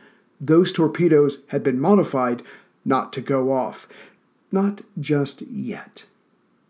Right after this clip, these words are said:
The men who had been on the Campbelltown, who had recently departed,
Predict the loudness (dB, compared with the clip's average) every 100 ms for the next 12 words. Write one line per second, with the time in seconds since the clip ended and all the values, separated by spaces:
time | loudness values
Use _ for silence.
0 | _ _ 0 4 6 6 4 4 4 4
1 | 2 4 4 4 4 0 0 0 2 -2
2 | -2 -4 -4 -2 2 2 4 2 0 -2
3 | -4 -6 -2 2 2 0